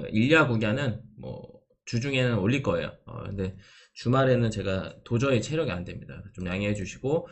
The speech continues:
음, 제가 올리기 싫어서 안 올리는 건 절대 아닙니다. 그래서 메이저리그랑 엔비에이 또 주간까지 잘 들어왔고요.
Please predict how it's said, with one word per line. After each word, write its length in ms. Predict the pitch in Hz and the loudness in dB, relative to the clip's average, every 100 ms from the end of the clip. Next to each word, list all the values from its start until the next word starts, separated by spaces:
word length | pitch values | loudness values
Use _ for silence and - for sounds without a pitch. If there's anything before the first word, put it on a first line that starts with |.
| - - - - - - | -18 -18 -16 -16 -16 -8
음, 380 | 101 92 87 73 - - - _ _ _ _ _ _ _ _ _ | -6 -4 -4 -6 -12 -16 -20 _ _ _ _ _ _ _ _ _
제가 380 | 107 95 107 - | -4 -2 -4 0
올리기 380 | 127 151 165 156 | 4 4 6 4
싫어서 260 | 147 139 117 | 4 2 2
안 160 | 92 | 0
올리는 320 | 101 101 95 92 | 0 0 -2 -2
건 180 | 90 | -4
절대 300 | 90 98 90 | -6 -8 -6
아닙니다. 600 | 87 87 90 - 90 147 - | -6 -4 -6 -6 -6 -6 -8
그래서 540 | - - 95 78 - - | -10 -10 -10 -10 -14 -6
메이저리그랑 920 | 101 113 123 117 110 113 143 156 156 120 | 2 6 6 6 6 4 6 6 4 2
엔비에이 460 | 95 98 98 90 | 0 2 0 0
또 80 | 95 | -4
주간까지 580 | - 101 117 - 101 - | -6 0 0 2 -2 0
잘 200 | 113 113 | 0 2
들어왔고요. 680 | 110 117 87 - 143 147 | 2 2 0 -4 -4 -4